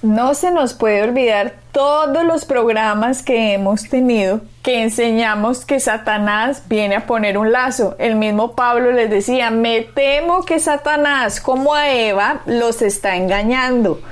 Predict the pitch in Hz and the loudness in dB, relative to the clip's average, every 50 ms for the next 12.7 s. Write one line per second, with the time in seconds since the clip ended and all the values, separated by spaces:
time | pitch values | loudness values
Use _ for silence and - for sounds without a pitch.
0 | - - - - - 233 226 226 - 233 247 240 262 254 269 269 269 226 202 - | -14 -14 -12 -4 -2 -2 -2 0 -2 0 0 0 0 0 0 0 0 0 -2 -2
1 | - - 254 240 240 240 247 240 247 247 233 233 - 185 170 - - 220 226 220 | -2 -2 0 0 2 2 2 2 2 2 0 0 0 -2 -4 -2 -4 -4 -4 -2
2 | 214 220 214 233 226 214 208 208 214 220 285 311 - 320 285 294 - 247 240 226 | -2 -2 0 0 -2 0 0 0 0 0 0 0 0 0 -2 0 0 -2 -2 0
3 | 233 240 240 226 226 220 220 226 240 262 285 302 302 330 339 320 - 311 285 269 | 0 0 0 0 2 2 4 2 2 2 2 2 2 0 -2 -2 0 0 0 2
4 | 262 247 226 185 175 156 156 - - - - - - - - - 277 277 294 320 | 2 2 2 2 0 0 -2 -4 -10 -16 -16 -16 -16 -14 -6 -2 0 0 2 2
5 | 349 359 370 359 349 - 359 349 349 - 311 247 240 240 - - 254 247 247 277 | 2 2 2 0 0 0 -2 -2 0 -2 -2 0 0 -2 -2 -2 -4 -2 0 0
6 | 247 220 180 165 170 202 208 - - - - - 208 196 196 190 190 196 190 - | 0 0 0 0 -2 -4 -6 -8 -16 -16 -8 -6 -4 -2 0 0 0 0 0 0
7 | 226 233 247 247 233 220 202 180 185 196 233 - - - - - - - 233 226 | 0 0 2 2 0 0 2 2 2 0 0 -2 -8 -16 -18 -18 -10 -4 -2 0
8 | 247 262 277 277 269 262 262 294 320 302 349 349 349 - 302 285 269 262 302 311 | 2 2 2 2 2 2 0 0 0 0 0 -2 0 0 0 0 0 0 0 0
9 | 302 294 247 233 - 233 233 254 262 262 294 302 294 - - 285 240 214 226 285 | 0 0 -2 -2 0 0 0 0 0 0 0 0 -2 0 0 0 0 0 0 -2
10 | 302 - - 285 240 226 202 190 190 196 - - 208 190 175 180 185 196 214 208 | -2 -2 -4 -2 0 0 0 0 0 -2 -2 -2 0 0 2 2 0 0 -2 -2
11 | - 269 262 - 269 220 202 202 220 220 - 233 214 202 196 - 185 175 165 165 | -2 -2 -2 0 0 0 0 0 -2 -2 -2 -2 0 0 -2 0 0 0 0 -2
12 | 165 175 202 - - 240 226 220 240 247 233 190 170 | -2 -4 -4 -2 -2 -2 -2 -2 0 0 0 -2 -2